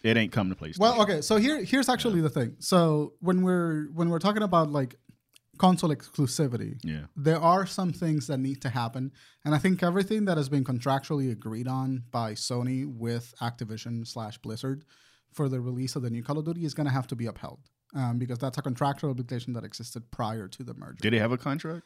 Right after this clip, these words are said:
Speaker 1: for
Speaker 2: Uh,
Speaker 1: future?
Speaker 2: yeah, so Sony, this, uh, I, I saw a headline. I haven't read the article,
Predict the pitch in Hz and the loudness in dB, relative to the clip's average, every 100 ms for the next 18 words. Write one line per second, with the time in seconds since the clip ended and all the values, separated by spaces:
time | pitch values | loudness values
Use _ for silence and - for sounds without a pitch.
0 | _ 131 151 151 147 135 143 170 175 202 | _ 0 4 6 4 2 -2 0 6 6
1 | 127 - 160 151 - 202 196 151 170 - | 4 4 4 4 2 2 2 2 0 0
2 | 156 139 135 147 156 151 - 185 175 170 | -2 -2 0 -2 -2 -2 2 2 2 -2
3 | 156 139 120 147 156 135 139 135 113 107 | -4 -4 -2 0 0 0 -2 -4 -6 -8
4 | 107 107 | -10 -14